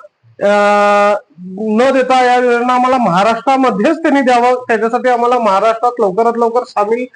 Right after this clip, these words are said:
करून घ्यावं ही आमची एक कळकळीची विनंती आहे आणि महाराष्ट्र शासनानं याच्याकडे, अ, लक्ष द्यावं ही आमची विनंती. जय हिंद, जय महाराष्ट्र. श्रीकांत कदम, सरचिटणीस, महाराष्ट्र एकीकरण युवा समिती, बेळगाव.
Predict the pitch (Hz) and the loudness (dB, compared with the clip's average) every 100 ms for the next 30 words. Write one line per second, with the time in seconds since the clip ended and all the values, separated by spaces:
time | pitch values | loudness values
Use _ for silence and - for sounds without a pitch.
0 | - _ - 226 294 240 214 202 - - | -20 _ -2 2 4 4 4 2 -2 -10
1 | - 208 220 214 233 240 240 240 - 220 | -4 0 0 -2 -2 0 0 -2 -2 -2
2 | 190 254 269 269 240 214 226 226 214 202 | 0 0 0 0 0 2 0 0 0 0
3 | 208 202 185 208 214 226 - 226 226 277 | 0 0 0 0 -2 -4 -2 -2 0 -2
4 | 269 _ _ 185 185 214 214 233 247 202 | -4 _ _ -2 2 0 2 2 2 0
5 | 214 196 190 190 190 190 - _ 196 233 | 0 2 2 2 2 0 -4 _ -4 -2
6 | 233 226 165 147 143 - _ - 214 240 | -2 -2 0 -2 -6 -18 _ -12 -2 0
7 | 220 185 247 226 185 160 - 151 165 214 | 0 -2 -2 0 0 0 -4 -4 0 2
8 | 214 233 190 175 160 147 131 - _ _ | 2 0 0 0 0 -2 -6 -12 _ _
9 | _ _ _ - - - - - 190 190 | _ _ _ -18 -16 -18 -10 -2 0 2
10 | 226 226 226 233 240 233 175 233 233 233 | 0 0 0 0 0 -8 -6 -2 0 0
11 | 254 220 226 226 - _ _ 190 185 208 | -4 0 -2 -2 -14 _ _ -4 0 2
12 | 226 - 226 - 220 226 220 214 202 196 | 0 0 -2 -2 -2 0 2 4 2 0
13 | 208 202 220 196 151 143 | -4 -4 -2 0 0 -4